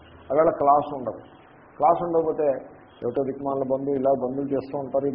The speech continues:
బంధువుల వల్ల క్లాసులు అన్నీ క్యాన్సిల్ అయిపోతున్నాయని ఫ్రస్ట్రేట్ అయిపోయాడు అనుకోండి వీడు.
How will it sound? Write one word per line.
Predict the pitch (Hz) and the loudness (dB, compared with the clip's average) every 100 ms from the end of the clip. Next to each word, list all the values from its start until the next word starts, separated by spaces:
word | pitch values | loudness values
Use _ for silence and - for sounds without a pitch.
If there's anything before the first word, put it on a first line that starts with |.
| 123 | -2
బంధువుల | 135 143 | -2 0
వల్ల | 139 139 | 0 0
క్లాసులు | 127 135 151 143 | -2 -4 -4 -6
అన్నీ | 139 | -4
క్యాన్సిల్ | 139 131 151 147 | -4 -4 -4 -4
అయిపోతున్నాయని | 143 147 147 147 143 | -4 -6 -6 -6 -4
ఫ్రస్ట్రేట్ | 131 - 156 151 | -6 -2 2 2
అయిపోయాడు | 151 151 147 | 2 2 0
అనుకోండి | 139 143 127 | -2 -4 -4
వీడు. | 117 104 | -6 -10